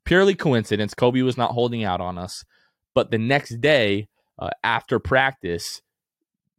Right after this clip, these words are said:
Kobe, as well as other members of the Orlando Magic media, got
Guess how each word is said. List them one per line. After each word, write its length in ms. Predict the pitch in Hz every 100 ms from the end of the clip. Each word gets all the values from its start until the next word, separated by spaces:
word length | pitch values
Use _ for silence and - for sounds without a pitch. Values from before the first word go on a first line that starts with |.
| _ _ -
Kobe, 360 | 131 135 135
as 120 | 120 113
well 220 | 113 110
as 140 | 113 -
other 240 | 117 117
members 380 | 113 107 107 107
of 80 | 101
the 100 | 104
Orlando 280 | 101 101
Magic 340 | 98 95 87 -
media, 520 | 135 143 110 104 98 _ _ _ _ _ _ _ _ _ _
got 280 | 113 107 -